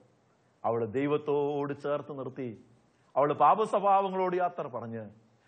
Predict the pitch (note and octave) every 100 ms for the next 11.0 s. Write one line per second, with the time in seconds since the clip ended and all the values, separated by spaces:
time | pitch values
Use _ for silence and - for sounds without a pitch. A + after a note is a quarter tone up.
0 | _ C#3+ G3 A#3+ A#3+ B3 A#3 A3 A3 A#3
1 | G3+ G3+ G3 C#4 C4 A3 G3+ F3+ F3 D#3+
2 | D3+ B2+ C3+ B2+ G#2 G2 - _ _ _
3 | - A#2+ C3 - C#3 D3+ C#3+ - C#3 C3
4 | B2+ A#2+ G2+ - _ _ _ _ - -
5 | C3+ C#3 C#3 C3+ C3+ C3 C#3 C#3 D3 D3
6 | D3+ D#3 D3+ C3+ C#3 B2 B2 A#2+ G#2 -
7 | - _ A2+ A2+ A2+ G#2 D3+ C#3+ C#3 C#3
8 | B2 B2 C3+ B2+ - B2+ B2 A#2+ B2 A2+
9 | F#2+ - _ _ G#2+ G#2+ G2+ A#2 A#2+ A#2
10 | A2+ A2 G#2+ G#2 - G2 - - F#2